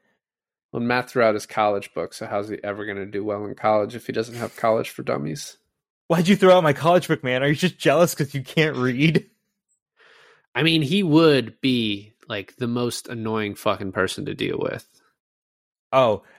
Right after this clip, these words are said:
Speaker 2: there was this moment where, like, they, someone said something completely normal, and as, like, a, like, um, inter-, like, a reaction to that completely normal thing the person said,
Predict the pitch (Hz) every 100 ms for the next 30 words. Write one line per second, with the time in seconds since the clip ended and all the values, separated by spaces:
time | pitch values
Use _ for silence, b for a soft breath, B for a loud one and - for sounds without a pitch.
0 | b 131 143 135 131 117 117 117 104 117
1 | 117 110 104 110 110 - 123 113 107 110
2 | - 104 107 110 107 113 101 101 101 104
3 | 104 101 98 - 104 110 - _ _ _
4 | 131 117 127 139 127 - 117 107 110 101
5 | 101 98 - 104 92 95 90 90 - _
6 | 127 120 123 120 104 95 95 90 90 _
7 | _ _ _ - 113 120 107 110 - 135
8 | 117 104 101 - 113 110 120 113 110 104
9 | 107 104 - 104 107 107 107 _ _ -
10 | 101 110 - 104 - 104 104 110